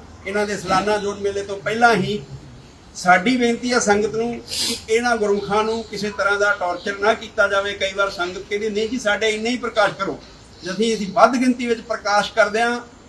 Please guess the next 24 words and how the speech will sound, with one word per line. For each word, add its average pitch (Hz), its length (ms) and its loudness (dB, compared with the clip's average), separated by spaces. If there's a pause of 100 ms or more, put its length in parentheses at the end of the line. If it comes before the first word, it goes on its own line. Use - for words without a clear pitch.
(180)
ਤੇ 226 80 -4 (140)
ਉੱਥੇ 226 460 2
ਮਰਿਆਦਾ 202 720 8
ਵਿੱਚ 220 640 0 (1160)
ਊਣਤਾਈਆਂ 226 680 4
ਹੋਣ, 196 260 0 (260)
ਆਉਣੀਆਂ 202 520 4
ਸੰਭਵ 247 420 6
ਆ। 175 240 10 (460)
ਤੇ 233 100 4
ਦੂਜੀ 220 300 0
ਵੱਡੀ 220 340 2
ਗੱਲ 247 160 4
ਸੰਗਤ 220 320 2
ਜੀ 233 120 -8
ਤੁਹਾਡੇ 208 280 4
ਨਾਲ 208 180 2
ਸਾਂਝੀ 208 280 -2
ਕਰਾਂ, 208 320 4 (640)
ਪੂਰਨਤਾ 220 500 4
ਅਸੀਂ 214 200 4
ਵੀ 262 100 2
ਨਹੀਂ 254 140 6
ਹੈ, 160 260 6